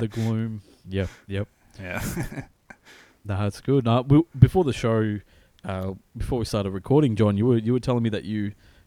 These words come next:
Speaker 1: you've been recently getting a fair bit into wrestling. Um,
Speaker 2: Yeah.
Speaker 1: yeah, t-, tell us a bit about that, man. You went to an event just recently.
Speaker 2: Yeah, so I'll split it up into two parts, 'cause I had the first part on my mind more, then I can go to the li-,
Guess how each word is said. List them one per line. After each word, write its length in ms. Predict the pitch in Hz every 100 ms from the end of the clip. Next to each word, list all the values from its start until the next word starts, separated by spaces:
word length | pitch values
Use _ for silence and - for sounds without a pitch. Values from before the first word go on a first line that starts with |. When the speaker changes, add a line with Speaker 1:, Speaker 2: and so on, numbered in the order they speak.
| -
Speaker 1:
you've 100 | 117
been 300 | 120 117 113
recently 680 | 113 120 - 131 123 110 101 _ _ -
getting 540 | 117 120 107 101 - -
a 40 |
fair 200 | - 131
bit 120 | 113 110
into 260 | 104 107
wrestling. 540 | 92 123 - 135 92 65 - _ _ _ _ -
Um, 200 | 98 95
Speaker 2:
Yeah. 320 | 113 123 104
Speaker 1:
yeah, 140 | 104 139
t-, 140 | - - -
tell 180 | 131
us 80 | 170
a 40 | 110
bit 140 | 120
about 240 | 170 143
that, 160 | 110 92
man. 220 | 95 110
You 120 | 120 127
went 140 | 143
to 100 | 120
an 60 | 104
event 240 | 104 160 _ _ _ _ _
just 220 | - - 101
recently. 400 | 92 98 87 - - _ _ _
Speaker 2:
Yeah, 380 | - 131 113 98
so 420 | - 127 120 117 - _ _ _ _ -
I'll 80 | 120
split 220 | - 165
it 60 | 147
up 80 | 131
into 140 | 151
two 180 | - 104
parts, 420 | 104 92 90 - _ _ _
'cause 120 | 104
I 40 | 101
had 180 | 113 98
the 60 |
first 320 | - 104 95
part 160 | 101 95
on 80 | 92
my 80 | 92
mind 280 | 92 87
more, 360 | 92 90 90 92 -
then 160 | 95 92
I 80 |
can 120 | 90 95
go 120 | 90
to 140 | - 92
the 140 | 90 - 110
li-, 320 | 101 92 98